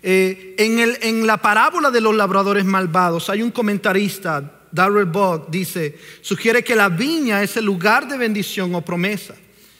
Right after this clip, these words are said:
Hay otro comentarista que también lo relaciona con el reino de Dios.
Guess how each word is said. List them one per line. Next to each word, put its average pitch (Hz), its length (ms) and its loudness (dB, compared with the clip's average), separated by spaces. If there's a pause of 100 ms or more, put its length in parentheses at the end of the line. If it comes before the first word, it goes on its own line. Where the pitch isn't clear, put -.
(320)
Hay 214 160 0
otro 285 200 -4
comentarista 240 720 0
que 226 160 0
también 226 320 0
lo 240 120 4
relaciona 226 1080 2 (380)
con 226 220 2
el 220 160 4
reino 302 460 2
de 294 120 -2
Dios. 269 640 0